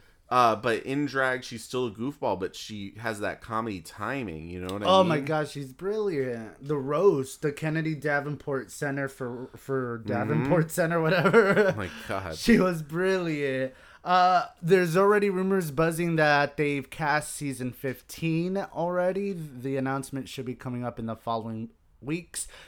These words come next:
Speaker 2: They're focusing now, I think, in Drag Race or Cele-, Secret Celebrity Drag Race, which, um, the first season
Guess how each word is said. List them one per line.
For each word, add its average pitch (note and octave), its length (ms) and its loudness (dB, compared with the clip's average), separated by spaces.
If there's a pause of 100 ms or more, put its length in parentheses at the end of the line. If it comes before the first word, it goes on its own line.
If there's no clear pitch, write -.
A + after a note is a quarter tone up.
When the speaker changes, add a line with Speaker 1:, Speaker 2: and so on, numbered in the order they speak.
Speaker 2:
They're D#3+ 100 2
focusing D#3 640 0
now, C3+ 320 0
I C3 200 -4
think, C3 480 -6
in A#2+ 300 -6
Drag A#2+ 380 -2
Race A#2+ 340 -8
or A#2 160 -8
Cele-, A#2 300 -8
Secret C#3 320 -8
Celebrity A#2+ 500 -6
Drag B2+ 320 -6
Race, E3 260 -4 (400)
which, D3 560 -2 (140)
um, C3 600 0
the A#2 180 -8
first E3 280 -8
season E3+ 360 -8